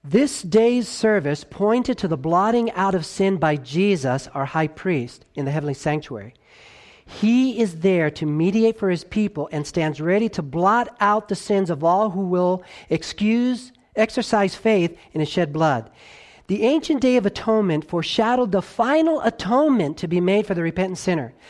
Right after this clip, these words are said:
The final atonement points us to the final judgment, which will forever settle the sin question in the life of every individual. So remember, the first transfer of sin takes place when we place our sins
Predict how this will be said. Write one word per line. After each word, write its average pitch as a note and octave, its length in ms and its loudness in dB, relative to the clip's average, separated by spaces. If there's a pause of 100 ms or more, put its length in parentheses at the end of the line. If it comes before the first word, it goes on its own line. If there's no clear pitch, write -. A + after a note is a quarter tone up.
(320)
The D3 80 -6
final A3 400 0
atonement A#3 720 0
points G#3 520 -2 (300)
us D3 320 -2
to - 140 -4
the D3+ 80 -2
final F3+ 360 0
judgment, D3+ 640 -4 (140)
which D#3+ 240 -4
will D#3 120 -2
forever F3 400 -4
settle F#3 360 -2
the D#3 80 -4
sin E3 240 -6
question G3 480 -4
in C#3 80 -4
the C#3+ 80 -2
life D3 320 0
of A#2+ 180 -14
every D3 240 -4
individual. C3 580 -8 (460)
So - 180 -2
remember, A#3 600 2 (180)
the E3+ 100 -2
first A#3+ 440 0
transfer B3 560 0
of F#3+ 100 0
sin C#4 420 2
takes G#3 300 -2
place B3+ 500 0
when F#3+ 140 0
we F3+ 80 0
place G#3+ 400 0
our E3+ 320 -2
sins A#3 540 -2